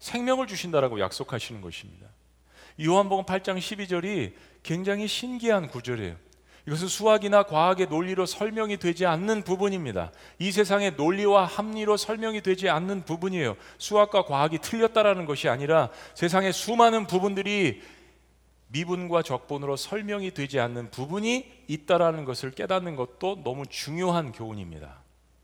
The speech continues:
이걸 깨닫지 못하면 고등학교 졸업해도, 대학을 졸업해도,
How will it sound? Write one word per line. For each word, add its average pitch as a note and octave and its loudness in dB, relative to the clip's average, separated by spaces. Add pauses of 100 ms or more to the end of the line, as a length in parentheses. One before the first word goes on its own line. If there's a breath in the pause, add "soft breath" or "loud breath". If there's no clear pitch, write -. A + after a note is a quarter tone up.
(1300 soft breath)
이걸 G#3 6
깨닫지 G#3+ 4
못하면 F3 0
고등학교 F#3+ 4
졸업해도, F#3 0
대학을 G3 8
졸업해도, F#3 2